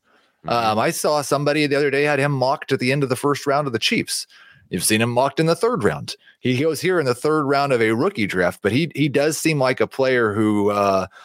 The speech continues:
Speaker 2: landing spot's going to matter a lot when it comes to how he's valued.
Speaker 1: It is, and it's funny. He has some similarities, s-, similarities to a player who broke out at the N F L level after not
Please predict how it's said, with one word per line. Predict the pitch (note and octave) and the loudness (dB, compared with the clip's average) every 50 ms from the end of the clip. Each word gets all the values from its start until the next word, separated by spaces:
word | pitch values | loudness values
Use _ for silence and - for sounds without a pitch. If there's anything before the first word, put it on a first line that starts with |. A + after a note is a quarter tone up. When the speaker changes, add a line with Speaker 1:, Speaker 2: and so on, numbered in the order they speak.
| - - _ - | -20 -20 _ -4
Speaker 2:
landing | A2+ B2 C3+ D3+ D#3+ D3+ A#2+ G#2+ | -2 0 0 2 0 0 0 -2
spot's | - - - A#2 G2+ G#2 - - | -2 -2 0 0 0 -2 -2 -4
going | A2+ A2 A2 A2 | -2 -2 -2 0
to | G2+ G2+ | 0 0
matter | G2+ G#2 G#2 G#2+ G#2 G2+ G#2 - _ - G#2 F2+ - | 0 0 0 2 2 2 0 -2 _ -10 -10 -4 -2
a | G2+ | -2
lot | F#2 F#2 F#2+ G2+ A#2 A#2+ G#2+ - - - - - - _ | -2 -2 0 0 2 2 2 0 -2 -4 -8 -8 -8 _
when | - E2+ | -10 -6
it | - | -2
comes | - A#2 G#2 F#2+ | -2 0 0 0
to | - - | 0 0
how | F#2 G2 F2+ | 2 2 0
he's | F2+ F#2+ E2+ - | 0 -2 -4 -4
valued. | - D#2+ C2+ B1 - - - - _ _ _ _ _ _ _ _ _ _ - - | -6 -8 -8 -8 -10 -14 -18 -20 _ _ _ _ _ _ _ _ _ _ -6 0
Speaker 1:
It | G#2+ A#2 A2+ A#2+ | 2 4 4 4
is, | C3 C#3+ C3 A#2+ G#2 - | 4 4 2 2 0 0
and | A2 A#2+ | 0 0
it's | A#2+ A2 - | 0 -2 0
funny. | - C#3+ C#3+ C#3 A#2+ | 0 0 0 0 0
He | B2+ | 0
has | C3+ - - | 0 0 0
some | - C#3+ D3 D#3+ E3 | 0 0 0 0 0
similarities, | - - D#3 D#3 C#3+ C3+ B2+ B2+ B2+ B2+ B2+ B2 A#2 - - - | -2 -2 0 0 2 2 2 2 2 2 0 -2 -4 -6 -10 -10
s-, | - - A2 G#2+ - | -6 -6 -6 -4 -2
similarities | - B2 A#2 A2 G#2+ G#2+ A2 G#2+ G2+ - | 0 0 2 4 4 4 4 2 0 0
to | G2+ | -2
a | F2 | -2
player | - - G2+ G2+ G2 | 0 2 2 2 2
who | F#2+ F#2 | 0 0
broke | - E2+ F2 F#2 - | -2 0 0 0 2
out | G2+ F#2+ | 2 0
at | F#2 - | 0 -2
the | - C#2+ | -4 -6
N | D#2 E2+ | -4 -4
F | E2 - | -2 -2
L | F2+ D#2 C#2+ | -2 -2 0
level | D#2 D#2 D2+ E2 E2+ D#2 | 0 0 0 0 -2 -2
after | C#2+ D2+ D2 - D#2 | -2 -4 -4 -8 -10
not | D2+ D2 D2+ D#2+ E2 E2+ E2+ | -8 -4 -2 0 0 -2 -2